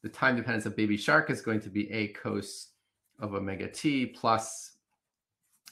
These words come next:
plus something, plus some phase, if we plug in whatever Baby Shark's location is.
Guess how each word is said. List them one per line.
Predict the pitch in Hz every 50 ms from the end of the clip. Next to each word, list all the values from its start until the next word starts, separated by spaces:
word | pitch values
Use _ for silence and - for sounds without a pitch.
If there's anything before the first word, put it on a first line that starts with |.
| _ _
plus | - 113 110 -
something, | - 170 165 - - 123 110 107
plus | - 131 123 -
some | - 117 113 107
phase, | - 160 147 131 117 110 107 107 - - - _ _ _ _ _ _ _ _ _ _ _ _ _ _ _ _ _ _ _ _ _ _ _ _ _ _ _ _ _ -
if | 127 117 -
we | 123
plug | 110 - - 131 123 113
in | 117 113 110
whatever | 107 104 104 104 101 107
Baby | 104 107 107 104 104 98
Shark's | - - 98 92 - -
location | - 101 95 - 101 98 92 - - - -
is. | - - - - - -